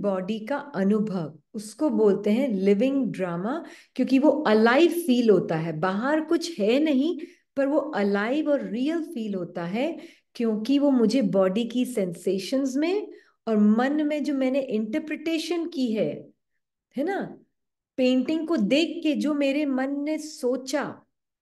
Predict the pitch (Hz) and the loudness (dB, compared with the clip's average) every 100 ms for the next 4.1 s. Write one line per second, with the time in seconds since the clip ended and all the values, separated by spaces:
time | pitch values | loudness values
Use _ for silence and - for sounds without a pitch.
0 | _ _ _ _ _ _ _ _ _ _ | _ _ _ _ _ _ _ _ _ _
1 | _ _ - 269 - - 302 311 311 - | _ _ -6 -4 -4 -4 2 2 2 0
2 | 269 247 254 262 277 233 233 214 285 302 | 2 4 4 4 4 4 2 2 0 0
3 | 302 254 277 285 208 233 226 226 185 143 | -2 0 2 2 2 2 2 0 -2 -6